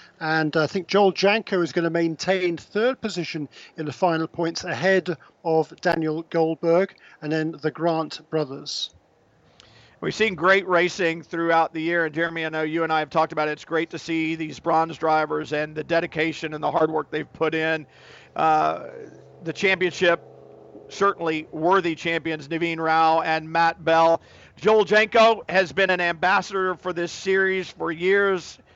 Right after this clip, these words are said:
Speaker 2: Sad to see him go, but this was his last race. And Jeremy,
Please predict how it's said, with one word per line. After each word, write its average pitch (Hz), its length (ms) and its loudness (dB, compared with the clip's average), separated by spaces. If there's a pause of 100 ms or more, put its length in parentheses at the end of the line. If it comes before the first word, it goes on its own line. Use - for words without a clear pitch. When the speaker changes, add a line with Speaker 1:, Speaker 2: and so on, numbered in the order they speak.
(180)
Speaker 2:
Sad 185 360 2
to 170 80 -6
see 185 280 -2
him 175 200 0
go, 180 320 4
but 170 160 0
this 180 220 -6
was 170 300 -2
his 170 240 -4
last 165 400 2
race. 175 400 -2
And 160 240 -4 (420)
Jeremy, 196 420 0